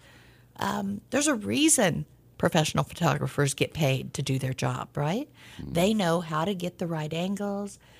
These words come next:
Speaker 1: to use top-of-the-line cameras and lenses, uh, and to retouch the lighting so that everything looks just right. Now, don't get me wrong, they don't Photoshop your house to make it look perfect or
Speaker 2: Mm.
Speaker 1: better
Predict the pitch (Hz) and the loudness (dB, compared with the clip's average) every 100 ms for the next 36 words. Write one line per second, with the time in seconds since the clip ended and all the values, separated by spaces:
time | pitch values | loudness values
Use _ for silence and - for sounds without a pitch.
0 | - - 165 147 139 - 175 180 190 - | -12 -4 0 0 0 2 2 2 -2 -4
1 | 160 156 151 147 - 160 170 180 185 196 | -6 -4 -6 -8 -10 -8 -6 -6 -6 -6
2 | 151 135 143 180 220 214 226 226 220 - | -8 -8 -4 -2 -2 -2 -2 -2 -4 -8
3 | - - - - - - - - 254 269 | -12 -20 -20 -20 -16 -14 -10 -6 -4 -4
4 | 269 330 - 285 285 - 294 226 185 165 | -4 -6 -4 -2 -2 -2 -2 0 0 0
5 | 165 - 180 175 - - - 254 - 220 | -2 -2 -2 -2 -6 -6 -4 -4 -2 -2
6 | 202 - - 208 - 226 214 180 196 180 | -2 -6 -10 -10 -8 -6 -6 -6 -6 -6
7 | - _ _ _ - - - _ - 262 | -10 _ _ _ -20 -20 -20 _ 0 2
8 | 247 233 247 175 160 175 170 196 - - | 4 2 4 4 4 2 2 2 -2 0
9 | 151 170 180 175 147 151 - 180 139 139 | 4 6 4 0 0 0 0 -4 -2 -2
10 | 143 - 139 143 - - 165 - - 165 | -2 0 -2 -2 -4 0 0 0 0 0
11 | 139 - 135 139 92 139 135 139 160 135 | 0 2 4 2 2 -2 0 2 2 2
12 | 131 | 0